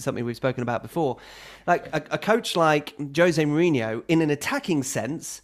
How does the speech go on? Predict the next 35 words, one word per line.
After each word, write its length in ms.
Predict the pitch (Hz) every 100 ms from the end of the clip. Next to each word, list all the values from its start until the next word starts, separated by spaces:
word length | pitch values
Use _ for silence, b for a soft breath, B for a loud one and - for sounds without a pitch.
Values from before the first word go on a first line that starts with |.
| b
having 340 | - 170 165 156
worked 400 | 202 185 - -
on 160 | 160 151
structure 520 | - - 185 - 151
and 260 | 135 127 -
being 220 | 156 151
compact 480 | 170 151 147 139 -
and 80 |
everything 320 | 147 151 143 139
in 80 |
a 60 | 127
defensive 400 | 135 196 196 135
sense, 240 | 131 120 B B B -
in 40 |
an 40 | 151
attacking 300 | 226 240 156
sense, 280 | 139 127 -
that, 140 | - _ -
that 160 | 135 135
I 100 | 135
don't 140 | 139
know 60 | 120
how 160 | 127 131
accurate 320 | 131 135 -
this 160 | 123
was 220 | 131 123 -
towards 260 | - 139 131
the 100 | 139
end, 120 | 143
but 100 | 120
certainly 280 | - 160 135
at 200 | 131 -
the 80 | 131
beginning 240 | 131 151
with, 140 | 127